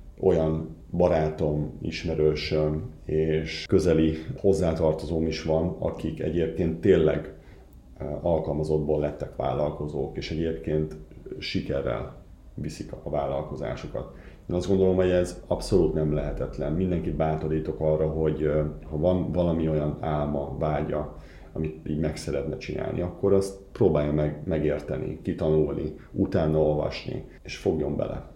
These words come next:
Biztos, hogy fog-, fogják sikertelenségek érni, nagyon sok nehézségen fog keresztül menni. És itt jön be, én azt gondolom, hogy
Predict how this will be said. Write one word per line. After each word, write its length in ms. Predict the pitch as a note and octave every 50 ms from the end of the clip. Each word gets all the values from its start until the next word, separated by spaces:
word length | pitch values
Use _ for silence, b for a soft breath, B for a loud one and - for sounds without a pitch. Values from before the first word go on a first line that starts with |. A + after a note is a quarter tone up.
| - - - - - - -
Biztos, 320 | - - - - F2+ - -
hogy 100 | D2+ D2+
fog-, 360 | - D#2+ D#2 D#2 D#2 - - -
fogják 440 | - F#2 D#2+ D2+ D#2 D2+ D2+ D2+ -
sikertelenségek 1080 | - E2 D#2 - D2+ D2 C#2 - D#2+ D2+ D2 D2+ - - E2 - - D2+ D2+ - -
érni, 320 | D#2+ D#2 D#2 D#2 D#2 D#2 -
nagyon 320 | F2 F2 E2+ E2 E2 D#2+
sok 280 | - - - - - -
nehézségen 680 | E2 D#2 D#2 D2+ D2+ - - D#2+ D2 D2+ D2+ D2+ D2+
fog 200 | - D#2+ D2+ -
keresztül 480 | - D2+ - - - - - - -
menni. 320 | - - - - - - - B B B B B B B B B B B B -
És 120 | - -
itt 160 | F#2 E2 -
jön 180 | - E2 D#2 D#2
be, 160 | D#2 D2+ D2
én 100 | D#2 D2+
azt 180 | D#2 D2+ - E2
gondolom, 360 | D2 D2+ D2+ D2+ D2 D2 D2
hogy 280 | D2+ D#2 D2+ D2+ D#2